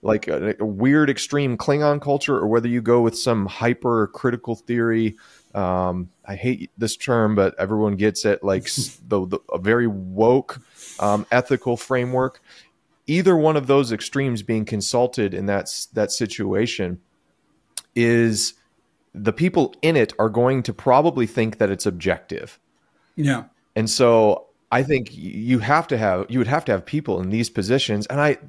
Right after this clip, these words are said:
Speaker 1: to me, this, like, scales all the way up to politics. I've, I've seen stories now where we, we are, um, we are working on and, and I maybe even employing already in the field, like, drone strikes driven by A I,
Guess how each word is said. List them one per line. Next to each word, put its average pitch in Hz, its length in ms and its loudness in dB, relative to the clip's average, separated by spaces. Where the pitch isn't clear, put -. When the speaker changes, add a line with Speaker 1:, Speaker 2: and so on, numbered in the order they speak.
Speaker 1:
to 156 100 -2
me, 202 120 4
this, 185 220 2
like, 117 140 2
scales 117 720 -2
all 139 200 6
the 135 80 4
way 123 140 4
up - 180 -2
to 92 280 -2
politics. 147 540 0
I've, 127 220 0
I've 127 260 0
seen 139 220 -4
stories 131 380 0
now 127 220 2
where 123 160 0
we, 120 320 -2
we 113 260 0
are, 107 300 2
um, 95 540 -2
we 110 140 -2
are 110 60 4
working 107 540 0
on 104 300 2
and, 98 200 -4
and 90 220 -8
I 95 260 -4
maybe 123 400 0
even 127 180 0
employing 117 440 0
already 127 320 2
in 131 80 -6
the 117 60 -4
field, 165 440 -2
like, 95 300 -4
drone 113 460 2
strikes 101 720 -2
driven 123 540 2
by 104 320 4
A 101 220 0
I, 95 360 -4